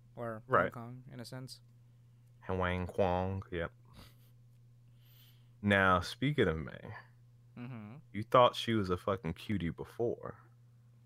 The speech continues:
Speaker 2: But after this m-, most recent trailer, boy.
Speaker 1: I mean, there wasn't, there wasn't much different to her, to be honest.
Speaker 2: Yes,
Speaker 1: What,
Speaker 2: yes.
Speaker 1: what, what, what was there
Speaker 2: A-,
Speaker 1: different?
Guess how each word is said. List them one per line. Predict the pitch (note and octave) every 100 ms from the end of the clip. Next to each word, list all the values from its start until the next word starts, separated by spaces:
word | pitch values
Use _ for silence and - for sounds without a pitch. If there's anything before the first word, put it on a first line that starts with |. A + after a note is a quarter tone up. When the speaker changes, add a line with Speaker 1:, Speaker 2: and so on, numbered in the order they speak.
| - - - -
Speaker 2:
But | F2
after | F2+ F#2
this | D2+ D#2
m-, | - G#2 D#2+ F#2+
most | F2+ F2
recent | G#2+ A#2+ D3 - -
trailer, | - C2+ G1+ G1+ A#2 - - - - - - - D#2+
boy. | D2+ D#2+ G#1 C#2+ - - - - - - - - - - -
Speaker 1:
I | G#3 F3
mean, | D#3 C#3 C3 A#2 G#2 - - -
there | A#3
wasn't, | C#4+ D#4+ E4+ A3+ C#3+
there | D3 F3+
wasn't | A#3+ G#3+
much | F3+
different | C#3 F#3+ C#3+ C3
to | A#2+
her, | A2+ C3+ D#3 -
to | B2+
be | B2+
honest. | A#2 A2 A2+ G#2+
Speaker 2:
Yes, | G2 D#2+ D#2 F#2 B2 - G2
Speaker 1:
What, |
Speaker 2:
yes. | A2 G#2+ G#2+ C3+ D4 A#3 D3+
Speaker 1:
what, | F#3 F#3+
what, | F#3
what | G#3 A#3+
was | G#3+ G#3+
there | G3+
Speaker 2:
A-, | F3+
Speaker 1:
different? | C#3 E3 B2